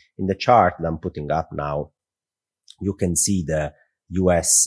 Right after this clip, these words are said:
uh, National Association of Home Builders Index. It's, uh, in orange on the left-hand side, and it's inverted.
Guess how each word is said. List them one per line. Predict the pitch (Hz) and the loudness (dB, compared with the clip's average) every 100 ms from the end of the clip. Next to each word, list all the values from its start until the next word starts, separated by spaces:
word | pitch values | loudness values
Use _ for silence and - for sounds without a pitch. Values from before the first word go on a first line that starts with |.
| - | 0
uh, | 80 | -4
National | 78 92 - 95 | 0 0 0 -2
Association | 82 87 - 78 - 78 | -2 -4 -6 -6 -6 -6
of | - | -6
Home | 90 85 | -4 -2
Builders | 80 76 71 - | -4 -6 -6 -8
Index. | - 87 73 64 - - - - | -4 -4 -4 -6 0 2 2 0
It's, | - - - 82 | -8 -2 -2 -2
uh, | - | -4
in | 85 | -6
orange | 85 98 92 82 80 | 0 2 2 0 -6
on | |
the | 78 | -4
left-hand | 78 80 - 76 76 | -4 -4 -4 -6 -2
side, | 107 98 98 90 | 2 2 2 -2
and | 78 | -6
it's | 80 - | -6 -8
inverted. | 69 69 80 120 | -8 -6 -6 -6